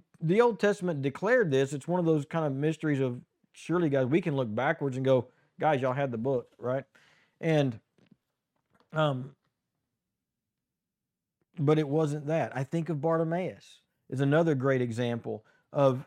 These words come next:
how you, because in our culture, especially, especially since the rise of the prosperity gospel and things, as we revisit the spirit gifts, um, and I, which I believe, I'm not a cessationist. I do believe I'm a continuist,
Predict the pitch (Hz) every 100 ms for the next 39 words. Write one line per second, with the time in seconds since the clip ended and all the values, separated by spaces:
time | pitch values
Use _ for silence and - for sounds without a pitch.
0 | - - 156 165 147 147 135 _ _ -
1 | 151 156 147 151 202 220 - 156 147 147
2 | 131 131 - 165 160 143 113 - 120 -
3 | 151 160 160 143 - 139 139 135 135 127
4 | 113 107 98 - 160 156 147 143 - 139
5 | 127 139 135 135 127 _ _ _ 147 131
6 | 139 135 151 143 143 139 120 110 - 160
7 | 160 139 143 143 131 - - - _ 139
8 | 135 131 139 139 139 139 135 131 135 139
9 | 147 143 127 127 123 135 131 - 135 131
10 | 147 131 117 117 123 127 131 127 117 120
11 | 120 110 131 127 127 127